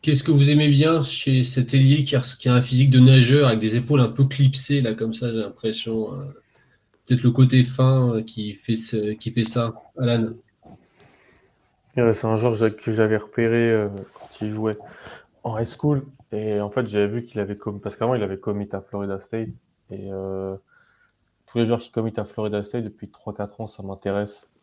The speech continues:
Speaker 2: parce que, euh, c'est une, c'est une usine à sortir des, des ailiers qui jouent en N B A. Et lui, bah, il fait deux mètres, mais très mo-, mais très maigre, comme tu l'as dit,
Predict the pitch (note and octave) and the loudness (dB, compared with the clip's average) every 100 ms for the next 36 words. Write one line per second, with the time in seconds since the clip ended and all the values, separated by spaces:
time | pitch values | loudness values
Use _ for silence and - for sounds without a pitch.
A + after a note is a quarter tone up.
0 | _ _ G2 - - G2 G2 F#2+ F#2 F#2 | _ _ -16 -16 -16 -10 -8 -8 -8 -8
1 | F#2 F#2+ G2+ - F#2 F#2+ F#2+ F#2 F2+ - | -10 -14 -18 -12 -12 -10 -10 -10 -10 -14
2 | - _ _ _ - F#2 F#2 G2+ G#2+ A2 | -20 _ _ _ -16 -10 -4 -2 0 0
3 | A2 G2+ - G2+ - G#2+ G2+ G2+ G2+ G2 | 0 -2 -4 -8 -8 -8 -6 -6 -6 -6
4 | F#2+ - - - - - _ _ G#2+ G2+ | -8 -14 -20 -20 -20 -20 _ _ -2 0
5 | A2 A2+ A#2+ A#2+ G2+ G2+ G2+ G2 F#2+ A2 | 0 2 0 0 -4 -2 -4 -4 -2 -4
6 | D#3+ _ _ _ _ - F#2+ F#2 A2 G#2 | -4 _ _ _ _ -10 -8 -2 -2 -2
7 | F#2 F#2 F#2 F#2 F#2 - F#2+ G2+ G#2+ A2 | -4 -4 -4 -4 -6 -8 -6 -4 0 -2
8 | A2 - F#2+ - - G2 G2+ G2+ - G2+ | -4 -12 -18 -14 -4 -4 -2 -6 -6 -10
9 | F#2+ - - G#2+ A2+ G#2+ - G2 - G2 | -10 -10 -4 0 0 0 -6 -16 -8 -6
10 | G2 A2 A#2+ | -4 -4 -6